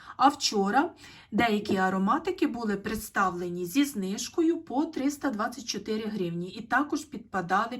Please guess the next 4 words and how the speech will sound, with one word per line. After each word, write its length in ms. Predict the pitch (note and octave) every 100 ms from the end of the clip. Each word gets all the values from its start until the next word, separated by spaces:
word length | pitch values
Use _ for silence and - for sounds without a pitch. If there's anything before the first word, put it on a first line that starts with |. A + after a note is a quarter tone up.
| -
під 200 | F#3+ F#3+
цю 260 | - A3 A3
акцію. 680 | - F3+ F3 - - - - - _ _ _ _
Тобто 460 | C#4+ A3+ - F#3+ F3